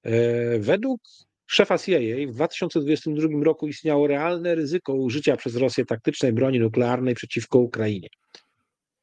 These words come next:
Miało to miejsce właśnie w czasie jesiennej kontrofensywy armii ukraińskiej. Powiedział to William Burns podczas wydarzenia organizowane przez, organizowanego przez Financial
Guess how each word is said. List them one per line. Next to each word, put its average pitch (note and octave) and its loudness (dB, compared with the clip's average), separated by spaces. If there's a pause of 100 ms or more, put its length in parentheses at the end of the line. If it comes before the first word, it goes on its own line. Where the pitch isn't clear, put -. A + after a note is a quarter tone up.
Miało C#3+ 4
to G#3+ 2
miejsce E3+ 0
właśnie C#3 -4
w - -8
czasie C3+ -2
jesiennej C#3+ 2
kontrofensywy C3+ 0
armii C3+ -2
ukraińskiej. C3 -2 (540)
Powiedział D#3+ 4
to D#3 2
William D3+ 0
Burns A#2+ -2
podczas - -2 (100)
wydarzenia C#3+ 2
organizowane C#3+ -2
przez, - -6 (800)
organizowanego D3 0
przez - -4
Financial C#3 -2